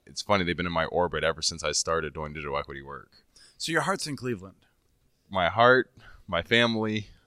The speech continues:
Speaker 1: um, a, a, a, a lot of things. Now, I love Detroit. Like, and that's, that's one thing I will not depart. No, I love Detroit.
Speaker 2: You were the digital equity director there?
Speaker 1: Correct. So I spent the last four years in Detroit, uh, and left,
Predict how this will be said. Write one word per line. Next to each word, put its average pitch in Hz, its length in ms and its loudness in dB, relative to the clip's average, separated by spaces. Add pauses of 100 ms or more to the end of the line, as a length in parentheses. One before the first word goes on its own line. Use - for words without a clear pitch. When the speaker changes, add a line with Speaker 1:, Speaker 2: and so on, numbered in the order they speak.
(120)
Speaker 1:
um, 82 540 2 (260)
a, - 320 0 (220)
a, 90 160 0
a, 98 200 -2
a 95 60 0
lot 98 220 6
of 92 60 -2
things. 82 260 -6
Now, 90 140 0
I 107 100 6
love 127 300 6
Detroit. 92 580 0
Like, 76 200 -12
and 82 80 -14
that's, 104 240 0
that's 107 200 2
one 101 140 0
thing 92 240 -2
I 87 120 6
will 80 180 -2
not 92 420 4
depart. 101 340 4
No, 82 360 4 (140)
I 98 120 6
love 98 240 4
Detroit. 95 580 0
Speaker 2:
You 139 140 2
were 170 80 2
the 139 80 2
digital 123 360 -4
equity 127 320 -2
director 123 380 -4
there? 175 340 -14
Speaker 1:
Correct. 92 520 6
So 95 160 4
I 92 80 4
spent 101 240 -2
the 90 80 -6
last 92 340 4
four 104 260 0
years 95 300 0
in 87 100 -8
Detroit, 82 540 -2 (100)
uh, 73 380 -8 (100)
and 82 120 -14
left, 90 240 4